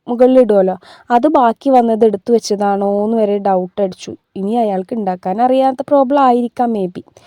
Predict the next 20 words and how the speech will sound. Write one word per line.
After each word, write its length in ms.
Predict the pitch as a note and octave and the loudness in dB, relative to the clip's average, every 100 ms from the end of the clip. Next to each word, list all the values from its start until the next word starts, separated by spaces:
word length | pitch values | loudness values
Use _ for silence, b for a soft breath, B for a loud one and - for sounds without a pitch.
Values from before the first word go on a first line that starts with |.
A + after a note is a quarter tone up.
| b b | b b
അങ്ങനെ 280 | - G#3 A#3 | -6 -2 0
ഞങ്ങൾ 280 | C#4+ B3+ B3 | 2 2 4
അവിടുന്ന് 340 | B3+ A3 A3+ A#3+ | 4 2 -4 -4
ആ 100 | A#3+ B3 - | 0 0 0
ഷാർജ 380 | A#3+ G#3 F#3+ A#3 | -2 -2 0 -2
അവിടെ 300 | G3+ G3 G#3+ | 0 0 0
വെച്ചിട്ട് 480 | G#3+ - F#3+ - E4+ b b b - | 0 -2 -4 -4 -4 b b b 2
കഴിച്ചിട്ടില്ല, 600 | A3+ A3+ - C#4 C#4 G#3 | 2 2 -4 0 2 4
അവിടെ 180 | G3 A3 | 4 2
വെച്ചിട്ട് 380 | F#3+ G3+ F#3+ B3+ | 0 -4 -4 -2
ബ-, 120 | A#3+ | 0
കുറച്ച് 260 | G#3 - | -2 -2
ബേക്കറീസ് 540 | G#3+ F#3+ F3+ F#3+ F#3 A#3+ | 0 0 0 -4 -2 -2
വാങ്ങിച്ചിട്ട് 600 | A3 F#3 F3+ F#3 F#3 C4+ b b b b _ | -2 -2 -6 -12 -4 -4 b b b b _
പോവുകയാണേ. 500 | B3 G3+ G3 F#3+ F3+ A3+ _ _ - | 2 2 2 0 -2 -6 _ _ 0
കാരണം 320 | B3 C4 D4+ - _ _ _ _ _ _ B3 | 2 2 0 -4 _ _ _ _ _ _ 2
കഴിക്കാനായിട്ട് 720 | A3+ G#3+ B3+ B3+ D4 D4 D4+ | 2 2 0 2 4 2 2
പറ്റുന്നില്ല. 640 | C#4 - A#3 A#3+ B3 G#3 G#3+ A3+ | 0 0 -2 0 2 2 0 -2
ഭയങ്കര 640 | G#3+ F3+ G#3+ B3 C#4+ C#4 D4 - _ - | -6 -8 -6 0 2 4 2 0 _ -6
പഴത്തിൻ്റെ 640 | F#3+ F#3+ - B3+ B3+ | -4 -4 -4 -2 2